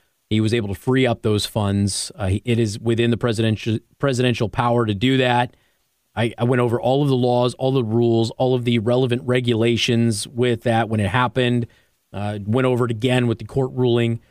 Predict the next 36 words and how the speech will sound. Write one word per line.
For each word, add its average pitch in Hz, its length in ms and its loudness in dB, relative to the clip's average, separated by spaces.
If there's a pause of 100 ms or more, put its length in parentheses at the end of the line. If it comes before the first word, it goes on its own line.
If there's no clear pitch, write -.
(340)
There, 117 500 0
there 139 220 2
is 135 140 0
nothing 156 720 2
out 131 320 0
there 110 240 2
that 117 100 0
would 117 140 -2
prevent 117 260 -2
the 113 60 -4
president 104 420 -2
from 107 140 0
doing 143 260 2
any 92 160 -4
of 82 140 -10
this. - 240 -16
Even 131 180 2
the 123 80 2
states 135 400 0
were 120 100 2
out 117 140 0
there 123 80 0
going, 113 240 -2
"Oh, 196 120 2
you're 180 120 2
gonna 151 160 2
damage, 143 480 0 (400)
uh, 107 240 -2
our 120 180 2
National 135 420 0
Guards." 151 500 0 (100)
None 139 300 2
of 139 60 2
that 127 200 0
was 117 140 0
true. 110 420 0